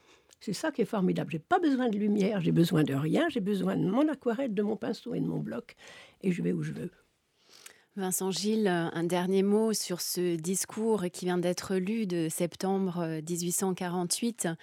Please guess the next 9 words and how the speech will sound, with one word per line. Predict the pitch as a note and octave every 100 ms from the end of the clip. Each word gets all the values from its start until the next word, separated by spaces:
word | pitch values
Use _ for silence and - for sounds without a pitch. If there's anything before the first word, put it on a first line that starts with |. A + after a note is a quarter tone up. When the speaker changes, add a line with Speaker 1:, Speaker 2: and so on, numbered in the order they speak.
| - - - D3+
Speaker 2:
Est-ce | -
qu'il | - D#3
est | E3+ D3
pour | - D3+
vous | D#3+ F#3 E3+
bien | C#3+ F3 F3
le | E3
reflet | E3 F3 E3+ - G3+ G3
de | D#3+ D#3+ D3